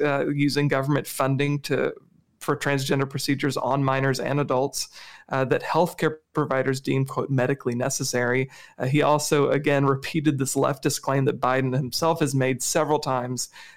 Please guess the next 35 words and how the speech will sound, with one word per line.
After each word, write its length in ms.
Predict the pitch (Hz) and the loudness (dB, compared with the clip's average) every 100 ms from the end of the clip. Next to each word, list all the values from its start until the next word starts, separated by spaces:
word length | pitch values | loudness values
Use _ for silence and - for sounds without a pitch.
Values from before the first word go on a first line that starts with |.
| _ | _
uh, 120 | 143 135 | -2 0
that 240 | 143 - | 0 -2
such 400 | - 156 - - | 0 0 0 -2
treatments 440 | - 147 139 135 | 0 2 0 0
are 260 | 131 127 127 | 0 0 -2
life-saving, 1040 | 131 131 139 143 - 123 127 120 120 127 135 _ _ _ - | 0 0 0 0 -2 -2 -2 -4 -6 -8 -10 _ _ _ -6
uh, 260 | 135 127 123 | -2 -2 0
without 460 | 143 147 170 170 | 2 2 4 4
really 400 | 160 175 165 156 | 6 6 6 4
digging 500 | 147 143 156 151 143 | 2 2 2 4 2
deep 260 | 139 143 139 | 4 2 2
into 360 | 135 127 131 127 | 0 2 2 2
what 240 | 135 139 | 4 4
are 60 | 135 | 4
the 120 | 127 | 2
potential 420 | 143 - 131 123 | 0 -2 -2 -2
ramifications, 800 | 123 131 - 123 143 139 135 127 | -4 -4 -6 -4 -2 0 -2 0
not 340 | 143 135 143 143 | 2 2 0 -2
just 240 | 131 - | -4 0
physically, 420 | 196 160 139 127 | 0 2 0 -2
but 160 | 120 - | -2 -4
psychologically, 760 | - 123 123 135 135 - 123 | -4 -2 0 0 -2 -6 -4
emotionally, 580 | 131 131 143 - 135 131 | -2 0 0 -2 -4 -2
spiritually. 720 | - - 131 151 151 131 127 | -4 -4 0 0 0 0 2
Also, 320 | 123 131 - | 2 -2 -2
as 120 | 131 - | -4 -4
Christians, 460 | - 156 - 135 | -4 -2 -2 -2
we 100 | 135 | 0
need 160 | 123 127 | -2 -2
to 80 | 131 | -6
consider 380 | 143 139 131 | -6 -4 0
that 260 | 123 127 - | 0 -2 -2
too. 380 | - 135 120 135 - - - _ | 0 2 2 -2 -10 -20 -20 _
Uh, 140 | 139 131 | -2 0
then 340 | 131 147 139 | 2 2 2